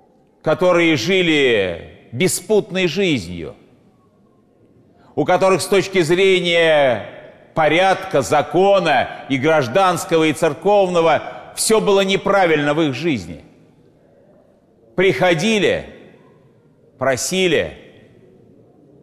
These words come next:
и Матрона помогала. И вот для того, чтобы понять, как это происходило, нужно обратить внимание на то рядовое евангельское чтение, которое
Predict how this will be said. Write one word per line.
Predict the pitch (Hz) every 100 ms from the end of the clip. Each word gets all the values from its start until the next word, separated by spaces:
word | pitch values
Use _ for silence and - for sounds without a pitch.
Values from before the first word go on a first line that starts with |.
| _ _ _ _ -
и | 131
Матрона | 131 120 139 151 139
помогала. | 135 131 135 117 98 76 69 - _ _ _ _ _ _ _ _ _ _ _ _ _ _ _ _ _ _ _ _ _ _ _ _ _ _ _ -
И |
вот | 135 147
для | 151
того, | 156 160 165
чтобы | - 165 160
понять, | 160 165 170 151 120 - - - - - - _ _ _ -
как | 160 151
это | 143
происходило, | 123 147 143 - 160 156 170 123 80 - - _ _ _ _ _ _ _ _ _ _
нужно | 127 135 131
обратить | 143 151 147 170 -
внимание | 156 160 160 156 151
на | 151 147
то | 185 175 147 - - -
рядовое | 127 151 123 143 151 185 175 127 117
евангельское | 120 160 175 151 135 - - 139 127
чтение, | - 185 180 156 135 127
которое | - 135 165 156 131